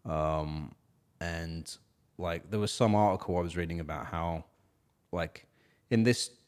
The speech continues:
modern day, like, genres are becoming less important, and apparently, like, people are picking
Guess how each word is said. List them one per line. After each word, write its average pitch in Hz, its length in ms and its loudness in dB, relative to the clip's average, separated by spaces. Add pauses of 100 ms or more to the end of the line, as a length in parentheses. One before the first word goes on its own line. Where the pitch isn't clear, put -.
modern 113 440 4
day, 104 260 0
like, 95 260 0
genres 98 460 -2
are 87 40 -12
becoming 90 420 -4
less 90 200 -6
important, 90 580 -4
and 82 100 -12
apparently, 85 420 -6
like, 82 220 -10
people 85 320 -10
are 78 60 -6
picking 76 480 -10